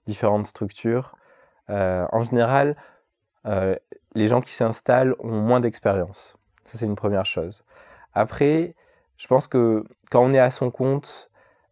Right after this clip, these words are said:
euh, on a des contraintes liées à, à être seul à bord, mais dans le même temps, on peut faire ce qu'on veut. On peut fixer comme les, l'objectif qu'on veut, les objectifs que l'on, que l'on souhaite le plus.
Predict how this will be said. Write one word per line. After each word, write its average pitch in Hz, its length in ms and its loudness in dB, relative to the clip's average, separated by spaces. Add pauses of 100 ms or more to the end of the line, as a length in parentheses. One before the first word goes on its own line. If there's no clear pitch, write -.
euh, 98 480 -4 (1200)
on 113 120 2
a 120 100 6
des 117 140 2
contraintes - 840 -6 (320)
liées 101 220 0
à, 98 360 2 (380)
à 95 100 2
être 95 260 0
seul 110 280 2
à 101 80 4
bord, 117 540 -6 (260)
mais 104 140 2
dans 113 160 6
le 120 40 2
même 117 260 0
temps, 156 360 -2 (340)
on 107 60 -6
peut 110 140 -8
faire 139 180 2
ce - 60 -16
qu'on 123 160 -2
veut. 107 260 -4
On - 100 -12
peut 104 120 -4
fixer 110 320 -8
comme 110 280 -2
les, 107 200 0
l'objectif 110 520 -4
qu'on 110 160 -4
veut, 101 180 -6
les 123 220 2
objectifs 110 380 -4
que - 140 -4
l'on, 104 260 -4
que - 140 -4
l'on 110 100 2
souhaite 131 300 -4
le 107 80 -2
plus. - 420 -10